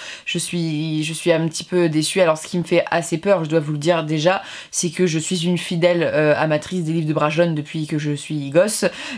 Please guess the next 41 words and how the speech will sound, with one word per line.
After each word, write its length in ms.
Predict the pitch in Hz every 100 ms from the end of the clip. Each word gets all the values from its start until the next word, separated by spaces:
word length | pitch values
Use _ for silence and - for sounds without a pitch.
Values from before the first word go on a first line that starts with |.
| -
et, 240 | 180 190
euh, 260 | 170 156 151
et 180 | - 160
que 100 | 170
les 180 | 165 160
deux 180 | 151 170
dernières 300 | 175 170 165
lectures 380 | 151 151 -
que 80 | -
j'ai 160 | 147 147
faites, 420 | - 202 202 170
euh, 80 | -
ont 180 | 156 147
pas 180 | - 175
été 220 | 156 180
du 140 | 156
tout 140 | 147 151
bonnes 380 | 151 208 196 -
et 260 | - 180 170
je, 1040 | 165 156 151 160 160 156 151 147 147 147 143 - -
je 120 | -
ne 80 | 180
sais 160 | - 190
pas 260 | 185 196
si 180 | 175 -
c'est 140 | 165 170
parce 200 | 160 -
que 80 |
c'est 160 | 165 -
la 140 | 151
malchance, 480 | 160 156 160 208 220
hein, 80 | 170
parce 160 | 156 -
que 80 |
le 120 | 165 156
Anthony 360 | 147 160 160
Ryan 280 | 156 151 156
était 160 | 147 151
très 200 | - 147
très 160 | 170
bon 180 | 160 175